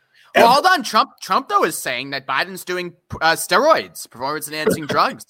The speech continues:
Speaker 2: <laughs>
Speaker 1: That's good.
Speaker 2: By the way, so what? I mean, I, he was, he wants him drug tested. What if he tests positive for Prevagen? Is that the one that helps you if you lose your mind?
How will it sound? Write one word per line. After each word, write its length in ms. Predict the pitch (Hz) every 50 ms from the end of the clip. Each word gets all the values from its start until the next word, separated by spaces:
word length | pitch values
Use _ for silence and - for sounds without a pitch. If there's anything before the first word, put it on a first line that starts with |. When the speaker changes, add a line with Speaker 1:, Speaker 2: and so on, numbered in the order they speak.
| - 185
Speaker 2:
<laughs> 120 | - - - - - - _ - - - _ _ - - - - - - - - - - - - -
Speaker 1:
That's 300 | 185 - - - - 180
good. 300 | 170 202 277 233 151 - _ _ _ _ _ -
Speaker 2:
By 200 | 151 185 190 196
the 100 | 180 165
way, 180 | 165 156 143 143 139 - - _ -
so 240 | - - - 208 226
what? 380 | 190 170 180 247 - - - -
I 40 | -
mean, 260 | - - - 127 120
I, 140 | - 131 135 - - 196 - - 180 170 - 151 131 131 139 - - - - - - 170
he 80 | 156 170
was, 200 | 170 165 147 -
he 120 | 180 160
wants 260 | 175 180 196 196 190
him 120 | 185 156 135
drug 260 | 151 170 202 196 190
tested. 400 | - 143 131 - - - 120 123
What 80 | 170 208
if 80 | -
he 100 | - 185 139
tests 280 | - - 175 170 -
positive 480 | - - 151 156 156 156 165 151 151 -
for 140 | - 135 113
Prevagen? 800 | - - - - 180 170 156 156 135 110 - 95 87 87 82 - _ _ _ _ _ _ _ _ _ -
Is 80 | 123 120
that 120 | 143 143 -
the 60 | 160
one 200 | 147 147 151 147
that 180 | 139 139 143 139
helps 260 | - 143 143 - -
you 80 | 147 139
if 140 | 135 - -
you 80 | 131
lose 240 | 120 127 139 135 120
your 140 | 127 127 120
mind? 400 | 127 127 123 127 131 135 131 -